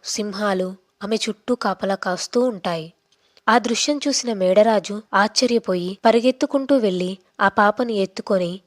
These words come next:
ఆ కొండదేవర తల్లి పిల్లల్లేని తనకు, తన గుడెం ప్రజల్ని చూసుకోవడం కోసమే రక్షణగా ఆ తల్లి వచ్చిందని సంతోషిస్తాడు. ఆ పాపను తనతో పాటు గుడెం తీసుకువెళ్ళి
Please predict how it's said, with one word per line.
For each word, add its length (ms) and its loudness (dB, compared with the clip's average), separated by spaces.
ఆ 80 6
కొండదేవర 680 2
తల్లి 420 -4
పిల్లల్లేని 480 4
తనకు, 500 -2
తన 120 4
గుడెం 300 4
ప్రజల్ని 400 2
చూసుకోవడం 440 -4
కోసమే 520 -4
రక్షణగా 540 0
ఆ 80 -2
తల్లి 300 2
వచ్చిందని 540 -2
సంతోషిస్తాడు. 920 -4
ఆ 80 4
పాపను 540 0
తనతో 340 2
పాటు 360 0
గుడెం 280 0
తీసుకువెళ్ళి 680 -4